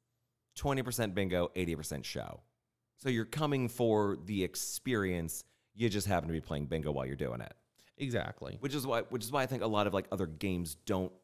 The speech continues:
Speaker 1: work out as well. Like, trivia, you really can't, like, hosting trivia, you can't really, you have to host trivia. You can't tell jokes, you can't,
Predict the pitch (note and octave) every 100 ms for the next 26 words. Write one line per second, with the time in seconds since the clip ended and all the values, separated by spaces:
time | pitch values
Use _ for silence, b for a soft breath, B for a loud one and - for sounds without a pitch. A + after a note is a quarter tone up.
0 | - F#2+ E2+ F2 F2 G#2+ A#2+ B2 B2 C3
1 | b b b B2+ - D#3+ D3 C3 G2+ G2+
2 | G2+ G2 F#2+ F2 E2 - _ _ _ _
3 | _ _ _ _ _ _ _ _ _ _
4 | _ _ _ B2 A2+ B2+ D#3+ - B2+ G#2+
5 | - A2 F#2+ F2+ F#2+ F#2+ G2 F#2 F#2+ F2
6 | E2 C#2 _ _ _ _ _ _ _ _
7 | _ _ _ _ _ A#2+ A2+ G2+ G#2 -
8 | F#2 A1+ D2 F#2+ G2+ - G2+ G2 F2 E2+
9 | - - E2+ D#2+